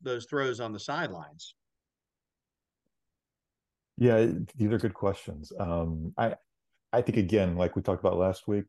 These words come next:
Speaker 2: you're seduced by the height. And I, I get it. I, I like the height advantage that they've got.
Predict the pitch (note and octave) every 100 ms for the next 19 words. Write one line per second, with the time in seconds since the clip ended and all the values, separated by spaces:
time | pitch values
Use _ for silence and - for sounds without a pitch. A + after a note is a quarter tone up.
0 | _ A#2+ A2 G#2 - F#2 G#2 - - F2
1 | E2 D#2+ E2 D2 - - A2 G#2 - G#2
2 | G#2 G2 E2 F2 F2 D#2 D2+ F2 E2+ E2+
3 | F2 E2 F2 F2 F#2 D#2+ F2 F2 - G#2
4 | D#2+ D#2 E2 F2+ F#2+ G2 - - _ _
5 | _ _ _ - F#2 G2+ F#2+ - G#2 G2+
6 | G#2